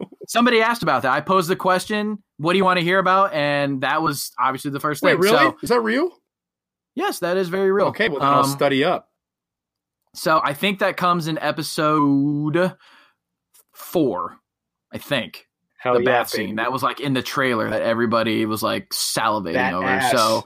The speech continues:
Speaker 1: Tho-, that, that, those leather pants. <laughs>
Speaker 2: Exactly. But, uh, make sure that you're following us on those platforms and, and tuning in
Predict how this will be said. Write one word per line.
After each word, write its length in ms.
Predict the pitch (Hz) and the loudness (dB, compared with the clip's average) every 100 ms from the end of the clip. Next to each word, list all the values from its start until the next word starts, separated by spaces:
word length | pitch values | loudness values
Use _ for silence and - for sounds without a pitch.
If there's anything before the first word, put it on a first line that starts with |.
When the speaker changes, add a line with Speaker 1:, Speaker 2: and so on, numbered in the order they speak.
| - | -2
Speaker 1:
Tho-, 140 | 127 | -2
that, 220 | 131 123 | 0 0
that, 180 | 123 131 | 2 2
those 140 | 131 120 | 2 0
leather 320 | 120 135 139 | 0 2 0
pants. 640 | - 156 135 135 - - - | 0 0 0 0 -2 -4 -4
<laughs> 60 | - 880 855 453 - - 508 466 - 262 - - - - | -6 -8 -10 -6 -6 -4 -8 -8 -10 -8 -8 -14 -20 -8
Speaker 2:
Exactly. 640 | 143 123 139 127 104 98 - | -4 -2 -4 -4 -8 -10 -10
But, 400 | 135 151 143 - _ _ _ - | -2 0 0 -4 _ _ _ -2
uh, 320 | 135 135 131 | 2 4 2
make 200 | 139 165 165 | 2 0 0
sure 340 | - 202 202 | 0 2 2
that 240 | 185 180 | 2 0
you're 180 | 180 175 | 2 0
following 440 | - 170 180 185 180 | 2 4 4 4 0
us 200 | 180 - | 0 0
on 200 | 156 156 | 0 0
those 160 | 147 | -2
platforms 800 | - 165 175 - 202 202 202 190 | -2 0 0 0 0 2 0 -4
and, 540 | - 147 147 143 143 139 | -6 -2 0 0 -2 -4
and 160 | 135 120 | -6 -4
tuning 400 | 185 185 170 160 | -4 -2 -2 -2
in 360 | 175 196 202 | 0 0 -2